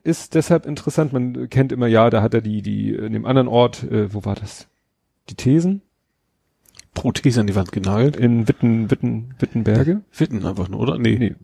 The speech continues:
Speaker 2: Oh, wir sind also bibelfest, das ist auch
Speaker 1: Ja,
Speaker 2: fassbar.
Speaker 1: weil, war ja auch nur gerade Luther, ja.
Speaker 2: Ja.
Speaker 1: Aber wir waren in
Speaker 2: Ja.
Speaker 1: Eisleben und Eisleben ist deshalb so wichtig, da ist er geboren
Speaker 2: Ja.
Speaker 1: und gestorben.
Speaker 2: Mhm.
Speaker 1: Und dann gibt es da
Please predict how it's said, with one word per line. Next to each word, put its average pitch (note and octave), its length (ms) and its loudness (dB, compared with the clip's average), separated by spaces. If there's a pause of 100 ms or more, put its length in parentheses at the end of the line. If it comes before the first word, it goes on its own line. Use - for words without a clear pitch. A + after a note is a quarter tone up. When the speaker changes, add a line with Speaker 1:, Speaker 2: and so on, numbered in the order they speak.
(920)
Speaker 2:
Oh, G#2 180 -8
wir F#2 80 -6
sind F#2+ 140 -10
also G#2 200 -6
bibelfest, G2+ 580 -12
das F#2+ 80 -14
ist G#2 60 -14
auch F#2+ 60 -8
Speaker 1:
Ja, C3+ 120 6
Speaker 2:
fassbar. A#2+ 220 2
Speaker 1:
weil, - 260 -2
war C#3 140 4
ja B2+ 100 6
auch A2+ 140 -4
nur A#2+ 120 -8
gerade A2 240 -4
Luther, A2+ 200 -2
ja. G#2 120 0 (160)
Speaker 2:
Ja. A#2 160 -2
Speaker 1:
Aber B2+ 180 2
wir D#3+ 140 2
waren D3+ 140 2
in D3+ 80 0
Speaker 2:
Ja. G#2+ 100 -6
Speaker 1:
Eisleben A#2+ 560 0
und - 180 -18
Eisleben C#3+ 520 2
ist - 120 -8
deshalb C#3+ 340 0
so C#3+ 100 -6
wichtig, D3+ 320 -6 (100)
da A#2+ 120 4
ist - 280 -10
er A2+ 140 -4
geboren B2 880 2 (140)
Speaker 2:
Ja. G#2+ 240 -4 (320)
Speaker 1:
und A2 160 -10
gestorben. - 380 -6 (720)
Speaker 2:
Mhm. A2 240 -14 (760)
Speaker 1:
Und B2+ 160 0
dann B2 100 4
gibt C#3 220 -4
es E3+ 100 2
da F#3+ 300 2